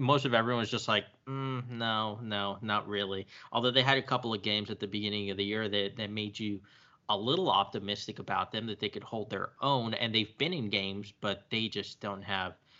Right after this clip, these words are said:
uh, enough talent, and they don't have a, a, a good quarterback. So they're obviously not a threat. I think they're one and,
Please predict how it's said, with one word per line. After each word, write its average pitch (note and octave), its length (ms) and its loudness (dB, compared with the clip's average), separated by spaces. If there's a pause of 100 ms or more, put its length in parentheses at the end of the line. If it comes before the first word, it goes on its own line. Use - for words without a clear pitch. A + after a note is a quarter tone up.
(220)
uh, F#2 320 2
enough G2 320 -4
talent, G#2 460 2
and F#2 140 -4
they F#2+ 100 -4
don't F#2+ 240 -4
have F#2 180 -4
a, F#2 180 -4
a, G#2+ 340 -4
a G2+ 40 -6
good - 260 -8
quarterback. G2 720 -2
So F#2 540 -4 (640)
they're B2+ 440 6
obviously C3+ 380 6
not A2+ 200 4
a G2+ 40 2
threat. B2 480 2
I G#2 80 2
think - 180 -6
they're G#2 120 -2
one A2 220 -2
and, G#2 120 -4